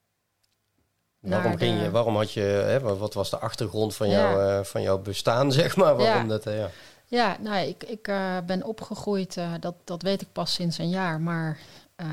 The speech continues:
Speaker 2: uiteindelijk met een moeder met een narcistische persoonlijkheidsstoornis. En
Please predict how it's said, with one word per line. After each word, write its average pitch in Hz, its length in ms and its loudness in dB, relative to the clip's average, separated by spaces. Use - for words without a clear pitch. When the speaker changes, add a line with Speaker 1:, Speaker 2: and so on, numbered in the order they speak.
Speaker 2:
uiteindelijk 170 460 -6
met 165 160 -6
een 165 80 -4
moeder 196 260 -2
met 170 180 -4
een 170 80 -8
narcistische 160 560 -10
persoonlijkheidsstoornis. 190 1300 -6
En 180 420 -6